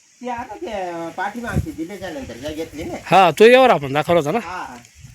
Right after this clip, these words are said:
Speaker 2: अ, म्हणजे ह्या आमदा अवताला घेतात का? वि-, विकायची आहे ती?
Speaker 1: आणि जमली तर येऊ नाही तर मग हाय आधी अवताला लागत आहे तसं आपली.
Speaker 2: हा, हा, हा, हा. मस्त केलं ते.
Speaker 1: अरे.
Speaker 2: मित्रांनो, हे पहा.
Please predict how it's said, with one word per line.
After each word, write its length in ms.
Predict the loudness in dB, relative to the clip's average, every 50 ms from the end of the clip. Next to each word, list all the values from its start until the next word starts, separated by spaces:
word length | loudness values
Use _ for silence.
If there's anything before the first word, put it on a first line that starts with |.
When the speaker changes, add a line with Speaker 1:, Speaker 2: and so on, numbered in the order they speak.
| -20 -20 -20 _ _ _ _ _ _ _ 4
Speaker 2:
अ, 220 | 6 6 6 6
म्हणजे 220 | 6 6 8 8 8
ह्या 180 | 8 8 8
आमदा 380 | 6 4 2 -2 -4 -4 -4 -2
अवताला 300 | -2 0 2 2 2 4
घेतात 200 | 2 2 0 0 0
का? 80 | 0
वि-, 260 | 0 0 2 2 2 2
विकायची 300 | 2 2 2 4 4 2
आहे 100 | 0 -2
ती? 40 |
Speaker 1:
आणि 320 | -6 -14 _ -20 -20 -20 -20 -20 -20 -20 -18 -18 -16 -16 -16 -16 -18 -16 -14
जमली 280 | -14 -14 -14 -14 -16
तर 140 | -16 -16 -16 -16 -14
येऊ 120 | -14 -12 -12
नाही 160 | -12 -12 -12
तर 60 | -12
मग 120 | -14 -16 -10 -6
हाय 120 | -4 -2 -2
आधी 260 | -2 -4 -6 -8 -10
अवताला 480 | -8 -8 -8 -6 -6 -6 -4 -4 -4 -4
लागत 320 | -6 -6 -8 -8 -10 -12
आहे 180 | -14 -14 -14 -10
तसं 100 | -8 -8
आपली. 200 | -8 -8 -10 -14 -12
Speaker 2:
हा, 460 | -12 -8 -2 2 4 4 4 4 2
हा, 140 | 0 -2 -4
हा, 180 | -6 -6 -6
हा. 160 | -6 -6 -8 -10 -10 -14 -16 -18 -20 -20 -20 -20 -20 -20 -20 -14 -10 -10 -8 -8 -10 -12 -12 -14 -14 -14 -14 -16 -12 -6
मस्त 340 | -2 0 0 0 0 2 2 6
केलं 260 | 8 8 8 8 6 6 4
ते. 120 | 4 2 2 2 -2 -6 -10 -16 -18 -20 -20 -20 -20 -20 -20 _ 2
Speaker 1:
अरे. 160 | 4 6 6 6
Speaker 2:
मित्रांनो, 280 | 6 4 4 4 4
हे 80 | 4 4
पहा. 140 | 2 2